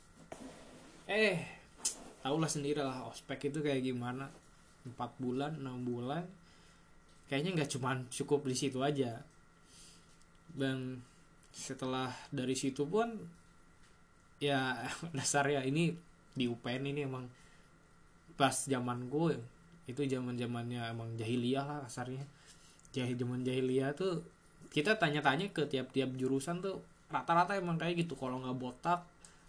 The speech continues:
habis itu setahun di ospek sama seniornya disuruh gini, gini, disuruh gini, gini.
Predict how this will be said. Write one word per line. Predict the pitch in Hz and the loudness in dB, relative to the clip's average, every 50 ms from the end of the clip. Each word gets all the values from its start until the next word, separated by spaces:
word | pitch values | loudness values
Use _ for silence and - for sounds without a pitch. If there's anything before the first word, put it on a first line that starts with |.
| - - | -8 -8
habis | 135 147 151 143 | -6 -4 -4 -4
itu | 147 - | -4 -4
setahun | 160 165 - - - 131 123 120 123 139 156 175 175 180 175 170 - - - | -4 -4 -4 -4 -2 0 0 2 2 2 2 2 2 0 -4 -8 -10 -10 -6
di | 139 135 127 | -2 -2 -2
ospek | 123 123 - - - 139 139 | -2 -2 -6 -4 -4 -4 -4
sama | - 143 131 135 135 135 | -4 -4 -4 -4 -4 -4
seniornya | 135 131 127 131 127 127 127 127 147 160 160 | -4 -6 -6 -4 -4 -4 -4 -4 -2 -2 0
disuruh | 151 139 139 139 131 127 123 | 0 -2 -2 -2 -2 -2 -2
gini, | 123 131 123 120 127 123 | -4 -4 -6 -4 -4 -6
gini, | 131 143 151 151 139 | -4 -4 -4 -4 -4
disuruh | 123 131 127 127 123 | -6 -6 -6 -4 -2
gini, | 127 127 123 123 120 | -2 -2 -2 -4 -4
gini. | 123 127 139 147 | -4 -4 -2 -4